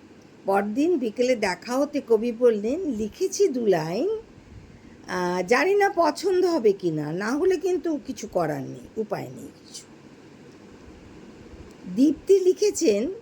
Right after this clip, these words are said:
"আগ্রহ ভরে যখন লেখাটা আমি পড়ছি, তখন কবি বললেন, 'তোমাদের উদ্দেশ্যে লিখেছি,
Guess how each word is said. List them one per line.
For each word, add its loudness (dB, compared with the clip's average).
"আগ্রহ 0
ভরে 2
যখন -2
লেখাটা -2
আমি -2
পড়ছি, 0
তখন -4
কবি 2
বললেন, 0
'তোমাদের 0
উদ্দেশ্যে -2
লিখেছি, 0